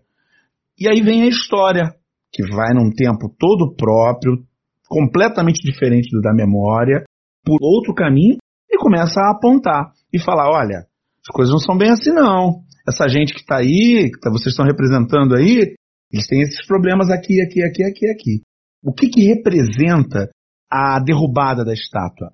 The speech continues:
A mudança do status quo. A mudança que é trazida quando pessoas que não tinham voz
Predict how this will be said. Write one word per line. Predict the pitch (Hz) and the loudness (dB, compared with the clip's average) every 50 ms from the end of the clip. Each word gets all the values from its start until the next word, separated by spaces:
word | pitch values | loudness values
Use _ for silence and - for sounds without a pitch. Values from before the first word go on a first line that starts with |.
| _ | _
A | - 190 | 0 2
mudança | 220 262 233 185 196 208 214 214 - - 247 339 - - _ _ _ | 2 2 2 2 2 0 0 -2 -2 -2 -2 -2 -4 -10 _ _ _
do | - 214 208 | -2 -2 -2
status | - - - 269 - - - - - | 0 -2 -2 -4 -4 -6 -10 -10 -4
quo. | 339 285 240 240 240 240 _ _ _ _ _ _ _ _ _ - | -2 -2 -2 -2 -4 -8 _ _ _ _ _ _ _ _ _ 0
A | 123 | 2
mudança | 147 175 190 165 151 170 160 165 170 - - 226 262 247 - - _ _ _ _ _ _ _ - | 4 4 4 4 2 2 2 2 0 0 0 -2 -2 -2 -4 -12 _ _ _ _ _ _ _ 0
que | 226 208 175 | 2 2 2
é | 156 - | 2 0
trazida | - 180 185 185 156 160 180 196 185 220 233 226 233 - | 0 0 0 0 2 2 2 2 4 2 2 0 0 -2
quando | 202 202 185 175 160 160 | 0 2 2 4 2 2
pessoas | - 175 160 - - 151 151 139 | 2 0 0 0 0 0 0 0
que | - - 151 | 0 0 2
não | 165 190 277 370 | 2 4 2 2
tinham | - - 277 285 294 240 | 2 2 2 4 4 4
voz | 185 175 175 185 226 233 - | 4 2 2 2 0 -2 -4